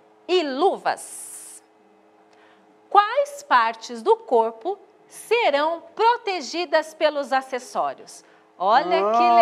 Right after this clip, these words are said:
Speaker 1: legal,
Speaker 2: leia
Speaker 1: né?
Speaker 2: de novo, professora Kelly, pra eu entender direitinho.
Speaker 1: Tá bom, então. Ó, o Igor,
Speaker 2: Ah.
Speaker 1: ele ganhou um skate.
Speaker 2: Certo.
Speaker 1: Adorei. E acessórios de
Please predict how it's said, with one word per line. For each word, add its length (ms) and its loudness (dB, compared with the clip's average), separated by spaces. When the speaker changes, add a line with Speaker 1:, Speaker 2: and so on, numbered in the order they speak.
Speaker 1:
legal, 240 2
Speaker 2:
leia 260 2
Speaker 1:
né? 180 2
Speaker 2:
de 60 -2
novo, 320 4
professora 560 -2
Kelly, 300 0
pra 180 0
eu 140 0
entender 560 0
direitinho. 1000 -2
Speaker 1:
Tá 180 4
bom, 280 2
então. 320 -6
Ó, 240 4
o 180 6
Igor, 440 2
Speaker 2:
Ah. 300 -4
Speaker 1:
ele 200 2
ganhou 380 0
um 100 2
skate. 760 -2
Speaker 2:
Certo. 560 -2
Speaker 1:
Adorei. 640 0
E 160 2
acessórios 1120 0
de 140 -10